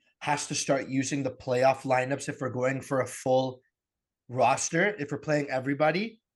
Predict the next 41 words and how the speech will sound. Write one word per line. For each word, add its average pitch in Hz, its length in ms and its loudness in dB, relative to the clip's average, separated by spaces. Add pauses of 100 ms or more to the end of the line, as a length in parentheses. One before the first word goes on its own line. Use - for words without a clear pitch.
(120)
I 135 60 -6
think 185 240 -8
Keefe 147 240 -8
should - 220 -10
play 139 380 2
how 135 280 0
he 131 120 -6
wants 135 280 -4
to 139 80 -8
play 131 220 -4
in 131 80 -6
the 120 80 -4
playoffs, 135 580 2 (520)
so 139 200 -4
everybody 131 420 -2
can 139 140 -8
get 120 180 -4
used 117 280 -8
to 165 80 2
it. 214 220 0 (500)
<clears throat> - 120 -12 (800)
And 120 320 -4 (520)
I 135 100 -2
think, 147 340 -6 (720)
I 127 100 -2
think 175 240 -4
he'll 180 140 -2
keep - 340 -10
Ryan 123 240 2
O'Reilly 123 420 0
on 127 160 -4
the, 127 300 0
on 123 160 -6
the 123 80 -4
left 127 340 0
wing 127 200 -4
in 131 100 -6
the 127 80 -4
playoffs, 135 580 2
even 120 240 -6
though 117 320 2